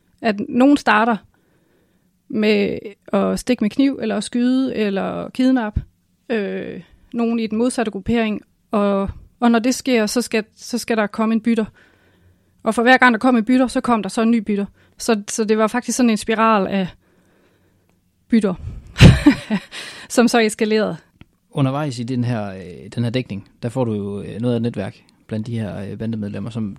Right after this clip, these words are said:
Speaker 2: det lyder, som om du havde det lidt i forvejen også. Øh, hvordan, øh, hvordan går man til at snakke med nogen, der er s-, sjældent sådan er helt vilde efter at snakke med pressen?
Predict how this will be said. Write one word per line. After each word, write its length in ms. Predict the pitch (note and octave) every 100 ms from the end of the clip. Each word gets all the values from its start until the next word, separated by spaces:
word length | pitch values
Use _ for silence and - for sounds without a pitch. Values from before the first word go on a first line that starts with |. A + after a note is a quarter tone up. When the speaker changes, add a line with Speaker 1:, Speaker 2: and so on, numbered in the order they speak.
| -
Speaker 2:
det 160 | A#2 B2+
lyder, 180 | C#3
som 120 | C3 A#2+
om 80 |
du 140 | A#2 A2+
havde 160 | A#2+
det 80 | A2+
lidt 120 | A2
i 40 | A#2+
forvejen 340 | C3+ A#2 G2+
også. 260 | G#2 - - _ _
Øh, 220 | G#2+ G2 -
hvordan, 680 | - - A#2+ B2 C3+ C#3
øh, 220 | A2+ F2+ E2+
hvordan 420 | - A#2 A#2+ B2 C#3
går 120 | B2
man 140 | G#2+
til 240 | - C3+ B2 -
at 60 | A2
snakke 360 | A#2 A#2 - -
med 140 | A2
nogen, 220 | G#2 A2 A2+
der 60 |
er 140 | G2 A2+
s-, 160 | - _ _ _ _ _ _ B2 - E2+
sjældent 360 | - D#3+ D3+ C#3+
sådan 160 | B2+
er 60 | A2
helt 260 | C3 A#2+ A2+
vilde 200 | B2 A#2
efter 160 | -
at 60 | A2+
snakke 180 | A2 A#2
med 80 |
pressen? 280 | G#2+ G#2+ -